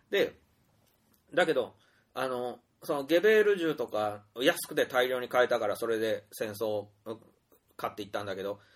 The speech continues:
で、結局、その後の三八式歩兵銃っていう日本の名銃が、あの、すごく揶揄されたけど、いい銃で、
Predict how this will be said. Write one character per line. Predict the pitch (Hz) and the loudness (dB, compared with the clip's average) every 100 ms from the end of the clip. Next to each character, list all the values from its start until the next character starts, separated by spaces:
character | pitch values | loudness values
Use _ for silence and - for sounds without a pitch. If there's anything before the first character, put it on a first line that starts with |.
| _ - | _ -4
で、 | 175 - _ _ | -4 -4 _ _
結 | - 208 | -2 0
局、 | 220 226 208 - _ _ _ _ - | 2 2 0 -4 _ _ _ _ 0
そ | 233 | 2
の | 240 | 4
後 | 233 220 | 4 2
の | 247 233 117 - _ _ _ _ _ - | 2 2 0 -8 _ _ _ _ _ -6
三 | 202 208 208 | -2 0 0
八 | 202 185 | 0 0
式 | 175 170 | -6 -2
歩 | 165 156 | 0 2
兵 | 165 151 | 2 2
銃 | 131 | 0
っ | 110 | -6
て | - | -6
い | 110 | -6
う | 110 | -4
日 | |
本 | 117 123 113 | -6 -6 -8
の | 98 - _ _ | -10 -12 _ _
名 | 117 120 110 | -4 -2 -4
銃 | 113 113 | -4 0
が、 | 196 165 90 - _ _ _ - | 2 2 0 -8 _ _ _ -14
あ | 110 | -12
の、 | 85 53 - _ - | -12 -18 -20 _ -8
す | 175 | -4
ご | 170 | -2
く | 143 | 4
揶 | 170 190 | 6 6
揄 | 156 | 6
さ | 170 | 4
れ | 156 | 4
た | 156 | 2
け | 151 | 0
ど、 | 208 160 | 0 0
い | 170 120 | -2 -4
い | |
銃 | 110 95 | -4 -2
で、 | 151 135 - | 2 2 -2